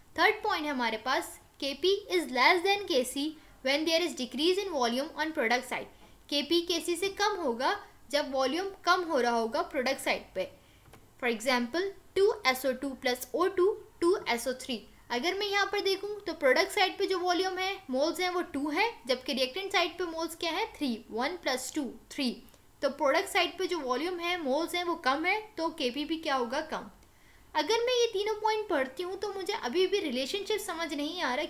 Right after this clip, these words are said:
केसी और केपी का, मैं अभी भी कंफ्यूज हूँ, मैं अभी भी ये बात समझ नहीं पा रही कि केपी product पे depend करता है, क्या product के volume पे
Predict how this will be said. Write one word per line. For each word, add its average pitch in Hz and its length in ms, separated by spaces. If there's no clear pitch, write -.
केसी 285 300
और 349 200
केपी 240 300
का, - 200
मैं 339 200
अभी 320 240
भी 403 180
कंफ्यूज 285 520
हूँ, 220 100
मैं 262 160
अभी 320 260
भी 403 160
ये 415 80
बात 392 240
समझ 349 260
नहीं 277 280
पा 311 180
रही 339 140
कि 392 160
केपी 359 440
product 262 380
पे 440 160
depend 392 320
करता 403 280
है, 403 240
क्या 302 100
product 311 380
के 427 80
volume 285 420
पे 415 100